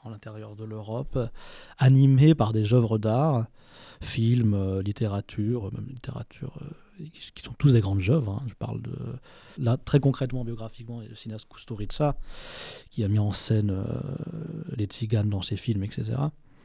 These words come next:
Et donc, je pars avec un imaginaire, effectivement, orientaliste, c'est-à-dire une, une représentation de l'autre dominé,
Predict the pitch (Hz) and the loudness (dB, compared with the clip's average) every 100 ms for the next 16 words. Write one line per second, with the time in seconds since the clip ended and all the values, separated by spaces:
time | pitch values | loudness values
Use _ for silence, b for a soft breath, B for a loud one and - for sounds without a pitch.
0 | B B B B B B - 110 117 - | B B B B B B -4 6 8 8
1 | 107 110 147 151 120 113 131 113 117 110 | 2 6 8 8 6 2 0 0 0 0
2 | 107 120 135 113 110 113 - 147 113 127 | 0 2 2 0 -2 -2 0 0 2 2
3 | 120 127 123 107 117 117 117 107 113 107 | 2 0 -2 -4 -8 -8 -8 -8 -8 -6
4 | 107 - 123 117 117 113 - 127 120 117 | -4 -2 -2 -2 -2 -6 -6 -6 -4 -4
5 | 101 101 113 123 123 113 110 104 104 101 | -6 -4 -2 -2 -4 -8 -6 -6 -4 -2
6 | 110 143 147 | 0 2 0